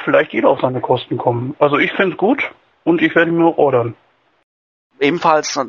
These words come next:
Speaker 2: zu haben ist auch das Weapons Rack, ähm, in diesem Monat, was mir persönlich besonders gut gefällt, weil es einfach schön an das klassische, ähm, Gestell von Castle Grayskull erinnert. Ähm, ist nicht im Abo enthalten, kostet, ähm,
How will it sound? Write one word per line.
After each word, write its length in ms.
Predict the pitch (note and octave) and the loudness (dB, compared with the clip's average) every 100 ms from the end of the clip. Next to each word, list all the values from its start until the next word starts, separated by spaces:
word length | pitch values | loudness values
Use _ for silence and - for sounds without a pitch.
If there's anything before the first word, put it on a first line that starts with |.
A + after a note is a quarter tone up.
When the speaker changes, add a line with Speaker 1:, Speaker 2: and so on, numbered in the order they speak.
| - | -4
Speaker 2:
zu 180 | - - | -2 0
haben 220 | B2 C3 | 0 0
ist 140 | B2+ B2+ | -2 -2
auch 120 | B2 | 0
das 260 | A#2+ A2 | -2 -2
Weapons 500 | G#2+ F3+ B2 G2 - | -2 0 -2 -4 -4
Rack, 540 | D#2+ F2 F2+ - - - | -2 0 0 -2 -8 -4
ähm, 360 | C#2 D2 D2+ - | -2 -2 -4 -10
in 100 | F#2 | -8
diesem 260 | G2+ G2 | -6 -4
Monat, 440 | F2+ F2+ A2+ B2+ - | 0 2 2 0 -4
was 200 | - G#2 | -4 -2
mir 140 | A#2+ C3 | -2 -2
persönlich 360 | A2+ A#2+ B2 | 0 -2 -2
besonders 380 | G#2+ G2+ B2+ - | -2 -2 -2 -2
gut 160 | D3+ - | -6 -4
gefällt, 380 | C3+ - B2 | -2 0 0
weil 120 | F#2+ F#2+ | 0 0
es 100 | - | 0
einfach 440 | G#2 A2+ G2+ - - - - - | -2 0 -2 -2 -6 -6 -6 -4
schön 320 | - A#2 A#2 | -2 0 2
an 160 | A#2+ G#2+ | 2 2
das 240 | G2+ - | 0 -2
klassische, 640 | - F#2+ - A2+ G#2+ G2+ - | -2 -2 0 0 4 2 2
ähm, 300 | G2 F#2+ F2+ | 0 -2 -4
Gestell 340 | F#2+ - G#2 | -2 0 0
von 420 | A2+ G2+ F#2 - - | 0 0 -2 -8 -4
Castle 340 | - - G2 | -4 -2 -2
Grayskull 500 | G2 G2+ C3 - - | 2 2 2 -2 -2
erinnert. 460 | - - G2+ A#2 - _ _ _ _ - - - | -2 0 -2 -2 -12 _ _ _ _ -16 -8 -2
Ähm, 280 | G2 F#2+ G2+ | 0 0 -2
ist 160 | A#2+ | -2
nicht 180 | D3+ F3 | -2 -2
im 80 | A#2 | 0
Abo 220 | A2 A2+ | 0 0
enthalten, 500 | G#2 E2+ F2 D3 F3+ - - - | 0 2 0 -2 -6 -8 -8 -6
kostet, 520 | - A#2 - C3+ C3+ - | -4 -4 0 -2 -2 -4
ähm, 400 | G2+ G2 G2 | -4 -4 -10